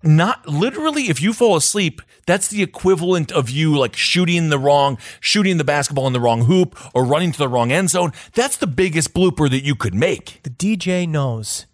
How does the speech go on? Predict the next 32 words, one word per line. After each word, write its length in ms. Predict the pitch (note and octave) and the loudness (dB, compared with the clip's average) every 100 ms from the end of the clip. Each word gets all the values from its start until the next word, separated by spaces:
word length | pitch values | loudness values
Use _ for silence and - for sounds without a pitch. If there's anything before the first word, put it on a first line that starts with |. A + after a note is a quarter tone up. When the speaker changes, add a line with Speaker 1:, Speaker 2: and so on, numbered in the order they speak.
| _ _ - | _ _ -6
Speaker 2:
Titties 300 | A#3 A#3 F#3+ | -4 -4 -2
gotta 160 | A3 | -2
bounce 340 | D#3+ F3+ E3+ E3 | 0 -2 -2 -4
at 60 | |
a 40 | D3+ | -4
certain 300 | E3 D#3 C#3+ | -4 -6 -4
speed. 540 | - - C#3 A#2+ - | -4 -4 -6 -8 -8
Speaker 1:
Certain 320 | - - G2+ | -4 -4 -2
speed. 600 | A#2+ - F3 E3+ A#2+ F#2 - | -4 -2 -2 -2 -2 -4 -4
Speaker 2:
Butts 320 | F#3 G#3 - - | -2 -2 -4 -2
gotta 280 | F3 E3+ | 0 0
sway 720 | D#3 - - D3 D3 B2 A2+ - _ _ _ - | 0 -2 -4 -2 0 0 -8 -14 _ _ _ -6
in 120 | C#3+ | -4
a 40 | |
certain 400 | - - D#3 D3+ | -2 0 -2 -2
rhythm. 420 | C#3+ C#3 B2 A2 G#2 - | -4 -4 -4 -8 -12 -4
Speaker 1:
Absolutely. 960 | A#2 A#2+ - F3+ E3+ F#3 B3 E3 G2 F2+ | -4 -2 -2 2 4 4 2 0 -2 0
Speaker 2:
And 160 | F3+ | 0
you 120 | G#3 | -2
gotta 340 | G3 A#3+ C4 A#3 | 0 2 4 2
watch 420 | F#3+ A3+ A#3 - | 4 2 0 -2
those 220 | A3 G#3+ E3 | 0 0 0
butts 360 | - A#3 - | -2 -2 -2
and 80 | G#3+ | -4
those 180 | G#3+ - | -2 -4
titties 460 | - A#3+ A3 G#3+ - _ _ _ _ | -4 -4 -2 -6 -8 _ _ _ _
all 520 | G3+ A3+ B3 B3 - _ _ | 4 6 4 2 -6 _ _
night. 280 | F#3 G#3+ F#3 | 0 2 2
And 100 | F#3 | 2
that's 160 | B3+ - | 0 0
your 80 | D4+ | -2
job 600 | D3 - G#3 F3 C3+ | -2 0 2 2 -2